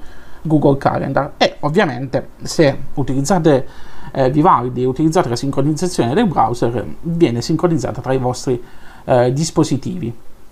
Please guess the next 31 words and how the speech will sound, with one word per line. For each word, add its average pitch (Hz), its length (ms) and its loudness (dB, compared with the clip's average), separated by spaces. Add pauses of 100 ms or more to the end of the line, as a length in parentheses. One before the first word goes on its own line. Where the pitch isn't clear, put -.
(960)
A 202 40 2
partire 254 240 2
poi 180 120 4
da - 100 4
questa 180 240 0
versione, 214 420 0
al 135 80 0
fine 202 200 0
di 143 120 0
consentire 151 640 0
agli 131 100 2
utenti 139 360 0
la 123 100 0
massima 143 340 0
possibilità 135 520 0
di 127 80 -2
personalizzazione, 220 920 0 (380)
al 185 160 4
primo 233 260 2
avvio 175 300 2
ci 170 100 -4
verrà 180 240 4
mostrata 156 400 0
una 165 100 2
schermata 175 460 2
che 127 160 0
ci - 140 -6
consentirà 202 580 0
di 139 120 -2
scegliere 139 760 2
fra - 320 -2